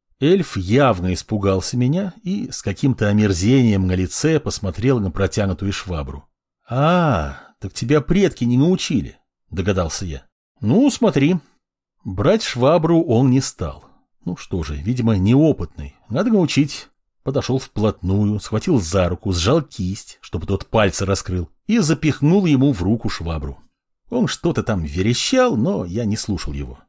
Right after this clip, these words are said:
Затем обхватил его руку своими, чуть пригнул, чтобы ему удобнее было мыть, и начал показывать, как и что надо делать. Монотонно, несмотря на то, что тот начал вопить и сопротивляться, его же руками начал мыть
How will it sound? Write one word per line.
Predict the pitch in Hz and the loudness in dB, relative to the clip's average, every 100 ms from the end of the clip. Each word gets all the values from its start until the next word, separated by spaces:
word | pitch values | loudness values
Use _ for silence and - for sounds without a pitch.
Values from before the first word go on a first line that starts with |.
| _ _ | _ _
Затем | - 107 175 - 190 175 139 | -6 -2 0 0 0 0 -2
обхватил | - 113 - 160 170 247 | -8 -8 -2 0 0 0
его | 131 107 123 | 2 2 4
руку | 131 117 90 | 2 2 -2
своими, | - 104 87 78 98 - _ | -4 -4 -4 -4 -8 -12 _
чуть | - 202 - | -6 -6 -4
пригнул, | 131 151 120 95 107 | -2 -2 0 -2 -2
чтобы | - 95 98 | -4 -6 0
ему | 104 107 110 | 2 4 2
удобнее | 110 120 107 90 95 | 2 2 2 0 -2
было | 90 101 | 0 0
мыть, | 95 214 220 - _ - | 2 2 0 -10 _ 0
и | 220 | 0
начал | 208 131 131 | 2 0 -2
показывать, | - 90 - 165 127 110 | -6 -4 0 0 0 -2
как | - 165 - | -2 -2 -2
и | |
что | 95 - 107 | -8 -2 -2
надо | 90 90 85 | 0 -2 -4
делать. | 82 80 - - - _ _ _ | -4 -4 -6 -18 -20 _ _ _
Монотонно, | - 98 165 170 147 156 160 156 151 143 120 - | -6 0 2 2 4 4 4 4 4 2 0 -4
несмотря | 95 - 90 131 151 | -14 -12 -8 -4 0
на | 113 | 0
то, | - 160 | 0 0
что | - 107 | 0 -6
тот | 147 120 - | -4 -6 -6
начал | 92 80 | -8 -8
вопить | 69 95 - 143 - | -4 -4 -2 -2 -2
и | - | -6
сопротивляться, | - 80 87 113 151 226 - 196 180 | -12 -10 -6 -2 2 2 0 -4 -2
его | 90 110 107 | -2 0 0
же | 73 | -2
руками | 78 87 - 226 190 | -4 -4 2 2 2
начал | 143 80 117 135 120 87 | 0 -2 -2 -2 -4 -4
мыть | 82 85 - | -4 -6 -10